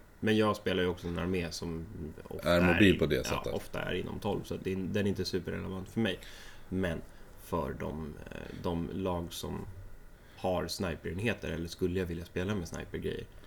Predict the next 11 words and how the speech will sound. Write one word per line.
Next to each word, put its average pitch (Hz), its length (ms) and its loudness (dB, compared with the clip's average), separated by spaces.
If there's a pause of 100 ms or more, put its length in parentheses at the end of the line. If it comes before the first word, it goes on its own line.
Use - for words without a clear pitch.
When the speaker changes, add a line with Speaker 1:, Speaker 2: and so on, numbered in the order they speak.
(300)
Speaker 1:
då 98 60 2
blir 87 300 4
det 85 420 0
inte 87 300 -6
superrelevant 78 720 -6 (280)
för - 80 -8
mig 80 120 -6
att 80 60 -8
ha - 160 -2
dem - 200 -6
längre. - 140 -10